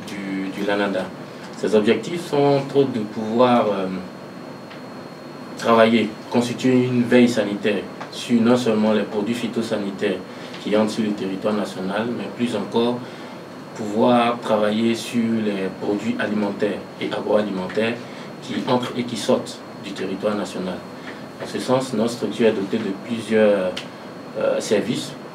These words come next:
Nous avons le service, euh, contrôle de formulation, le service, euh, mycotoxines, le service, euh,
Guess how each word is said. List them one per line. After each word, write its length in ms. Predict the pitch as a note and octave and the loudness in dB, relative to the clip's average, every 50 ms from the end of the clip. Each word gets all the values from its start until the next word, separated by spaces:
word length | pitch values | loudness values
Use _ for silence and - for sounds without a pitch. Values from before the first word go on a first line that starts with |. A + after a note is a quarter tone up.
| - - - - - | -14 -14 -12 -10 -2
Nous 80 | G2+ G#2 | 2 4
avons 220 | G#2+ G#2+ G#2+ A2 | 6 6 6 4
le 100 | A2 G#2+ | 4 2
service, 600 | G2+ - - G#2 G2 G2 G#2 A2 G#2+ G#2 - - G2+ | 2 0 0 0 0 0 -2 -2 -2 -2 -4 -6 -4
euh, 100 | F#2+ F#2 F2+ | -4 -4 -4
contrôle 320 | - G#2 G2 F#2+ G#2+ G#2+ G#2 | -4 -4 -2 2 2 2 2
de 60 | G2 | 0
formulation, 600 | - - F#2+ F#2+ F#2+ F#2 F#2 F#2 F#2 - - A2+ B2 C#3+ - - - - - - - - - - - | -2 -2 -4 -4 -2 -2 -4 -4 -4 -4 -4 -4 -4 -4 -6 -6 -8 -8 -8 -8 -10 -12 -10 -10 -8
le 60 | F#2+ | -8
service, 600 | F#2 - G#2+ G2+ G2 G2 A2 A#2 A2 - - - | -4 -2 -2 0 0 0 0 -2 -2 -2 -4 -4
euh, 260 | F#2 F#2+ F#2 F#2 F#2 F#2 F#2+ | -2 -2 0 0 -2 -2 -2
mycotoxines, 640 | F#2+ F#2+ - A2+ G#2 - B2 G#2 - - C3+ C#3 D#3 E3 - - - - - - - - - - | -2 -2 -2 -2 -2 -2 -2 -4 -4 -6 -6 -6 -6 -6 -8 -10 -12 -12 -12 -12 -12 -12 -10 -6
le 60 | - | -6
service, 640 | - - - G2+ G2 F#2+ G#2 A2 G#2+ - - - - | -4 -2 -2 -2 -2 0 -2 -2 -2 -4 -4 -6 -4
euh, 160 | F#2 F#2 F2+ | -2 -2 -2